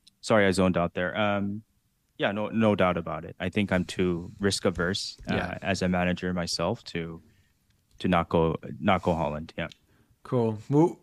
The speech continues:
Speaker 2: on to the other Man
Speaker 1: What, what are
Speaker 2: City
Speaker 1: the reasons pe-, people are considering Haaland off, and then when are they trying to jump on?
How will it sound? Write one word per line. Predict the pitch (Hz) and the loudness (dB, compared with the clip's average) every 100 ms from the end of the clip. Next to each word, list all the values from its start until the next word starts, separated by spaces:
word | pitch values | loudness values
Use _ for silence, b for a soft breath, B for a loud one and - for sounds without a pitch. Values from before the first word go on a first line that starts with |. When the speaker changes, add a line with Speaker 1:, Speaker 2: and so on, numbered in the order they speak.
| - | 8
Speaker 2:
on | 175 170 | 8 10
to | |
the | 151 | 12
other | 156 147 | 12 12
Man | 120 117 | 8 6
Speaker 1:
What, | 170 | 8
what | 190 | 8
are | |
Speaker 2:
City | 202 | 8
Speaker 1:
the | 180 | 6
reasons | 143 139 147 - | 4 2 0 0
pe-, | 135 | -4
people | - - 156 170 | -2 -2 0 4
are | 147 | 2
considering | 139 120 123 120 104 | 2 0 0 0 2
Haaland | 107 107 101 - | 2 2 0 0
off, | 101 101 - | 0 0 -2
and | 95 | -4
then | 90 90 | -4 -2
when | 101 110 | 0 2
are | |
they | 107 | 2
trying | 107 - 98 | -2 -4 -6
to | - | -6
jump | 87 85 82 | -4 -4 -2
on? | 87 135 | -2 -2